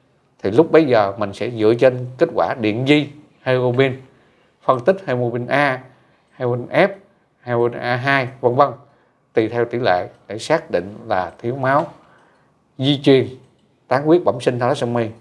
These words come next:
Điều này rất là quan trọng, bởi vì hai hướng, một cái điều trị thiếu máu, thiếu sắt và thalassemia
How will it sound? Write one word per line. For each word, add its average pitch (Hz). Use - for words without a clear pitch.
Điều 123
này 107
rất 160
là 139
quan 120
trọng, 101
bởi 127
vì 123
hai 160
hướng, 170
một 107
cái 147
điều 131
trị 101
thiếu 131
máu, 139
thiếu 147
sắt 180
và 110
thalassemia 123